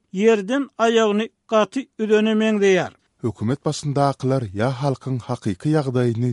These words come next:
Speaker 2: düýpden bilenok, ýa-da döwlet gaznasy gaty agyr ýagdaýda bolmaly.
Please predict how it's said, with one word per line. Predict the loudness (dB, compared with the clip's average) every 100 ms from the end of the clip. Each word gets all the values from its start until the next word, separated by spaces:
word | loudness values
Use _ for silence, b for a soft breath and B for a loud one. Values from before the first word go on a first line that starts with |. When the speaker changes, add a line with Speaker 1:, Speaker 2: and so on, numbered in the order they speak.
| -4
Speaker 2:
düýpden | -8 -6 -2 -2 0
bilenok, | 0 2 2 0 -8 _ -2
ýa-da | 2 2 2 -2 -2
döwlet | -2 -4 -4
gaznasy | -4 -2 -2 -2 -4 -6 -4
gaty | -4 -4
agyr | -2 0 0 -2
ýagdaýda | -2 0 0 0 -2
bolmaly. | -2 0 0 2 2 0